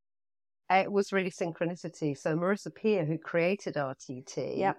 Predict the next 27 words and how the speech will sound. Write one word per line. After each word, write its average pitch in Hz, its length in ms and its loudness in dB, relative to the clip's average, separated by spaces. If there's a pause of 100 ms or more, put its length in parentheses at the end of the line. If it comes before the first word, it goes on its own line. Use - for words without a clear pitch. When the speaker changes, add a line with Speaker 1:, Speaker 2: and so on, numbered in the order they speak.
(120)
Speaker 1:
an 165 160 -2
email 156 540 0 (120)
dropped - 340 2
in 156 100 0
my 139 160 -2
inbox 135 480 -2 (920)
and 165 320 0
it - 160 -2
said, 147 480 2
"I've 170 220 2
created 151 640 -2
this 156 280 -6
new 151 680 0
modality. 165 920 2
It's - 180 -6
certified. 156 880 -2
Would 165 180 -6
you 160 100 -4
like 151 280 0
to - 100 -18
be 156 140 0
on 147 200 0
the 147 320 -2 (160)
inaugural 151 680 4
Pioneer 147 760 -2
intake?" - 640 -4
Speaker 2:
Mm-hmm. 208 280 -2